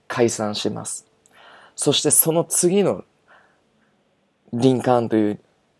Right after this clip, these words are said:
映画、スピルバーグが、え、映画を作りたかったんではない。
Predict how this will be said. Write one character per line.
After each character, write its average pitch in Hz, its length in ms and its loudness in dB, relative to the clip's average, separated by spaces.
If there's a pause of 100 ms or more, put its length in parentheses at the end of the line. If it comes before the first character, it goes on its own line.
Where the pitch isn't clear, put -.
映 123 240 4
画、 107 260 4 (1400)
ス - 240 -8
ピ 226 120 2
ル 220 120 4
バ 202 260 4
ー - 40 -4
グ 156 120 0
が、 160 180 -2
え、 131 200 0 (180)
映 131 160 4
画 120 120 4
を 120 40 2
作 120 240 -2
り 120 60 4
た 117 120 -4
か 113 100 -6
っ 110 120 -8
た 117 120 -4
ん 120 100 -10
で 208 100 6
は 156 200 0
な 110 340 -6
い。 104 200 -8